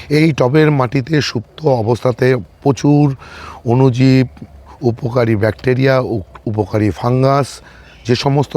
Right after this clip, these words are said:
থাকে, এই গুড় পেয়ে যাওয়ার ফলে সে সমস্ত অণুজীবগুলো বা ব্যাকটেরিয়া ফাঙ্গাসগুলো কিন্তু জেগে উঠবে এবং গাছ খুব তাড়াতাড়ি সেই যে খাবারটি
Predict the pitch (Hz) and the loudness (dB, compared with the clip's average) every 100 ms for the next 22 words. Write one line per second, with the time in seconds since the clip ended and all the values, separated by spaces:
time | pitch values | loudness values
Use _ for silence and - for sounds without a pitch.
0 | 131 123 107 101 80 - - - - - | -4 -4 -2 -2 -4 -10 -20 -20 -20 -20
1 | - 156 156 117 156 180 175 - 156 151 | -2 0 2 0 2 4 4 2 2 4
2 | 131 123 113 - 117 123 135 107 160 - | 4 2 0 -2 -2 2 2 0 -2 -4
3 | 131 131 135 135 - 139 113 147 - - | -4 -4 -6 -4 0 2 2 -4 -14 -20
4 | - - - - - 120 139 113 131 117 | -20 -18 -18 -16 -4 2 2 2 0 0
5 | 135 131 131 135 92 107 98 113 - 127 | 2 4 4 0 -4 -4 -2 -2 -2 -2
6 | 135 131 110 113 113 101 107 117 98 117 | 0 -2 -2 -2 -2 -2 0 2 2 -2
7 | 135 135 113 110 107 92 82 90 82 - | 0 0 0 0 0 -2 -4 -6 -8 -14
8 | - - - - - 139 180 135 107 143 | -20 -20 -20 -8 -2 0 2 0 0 0
9 | 123 151 - - 160 - 123 127 127 135 | 0 -2 -8 -8 -8 -4 -2 0 0 0
10 | 147 175 - - - - - - - - | 0 -2 -6 -20 -20 -20 -16 -8 -4 2
11 | 185 185 185 190 - - - - 127 143 | 2 4 2 0 -2 -20 -16 -6 0 0
12 | 131 - | 0 -4